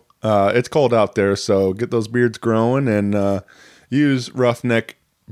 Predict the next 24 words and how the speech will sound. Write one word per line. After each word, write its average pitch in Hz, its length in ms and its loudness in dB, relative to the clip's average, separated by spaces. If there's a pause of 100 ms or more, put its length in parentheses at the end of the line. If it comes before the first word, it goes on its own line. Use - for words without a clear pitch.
(120)
Beard 113 300 0
Company 101 640 -4 (180)
today 90 480 -2 (120)
and 90 220 -6
use 135 220 -2
my 143 100 2
code 123 240 0
R 131 180 2
P 123 280 -2
P 120 340 -2
fifteen 170 760 -2 (460)
for 135 140 0
an 139 60 0
exclusive 175 640 -2 (100)
fifteen 131 580 -2
percent 117 340 -4
off 104 160 -2
your 139 80 -2
purchase. - 680 -2 (560)
Head 139 140 0
on 147 140 4
over 135 200 2
to 117 360 -2
roughneck 147 640 -2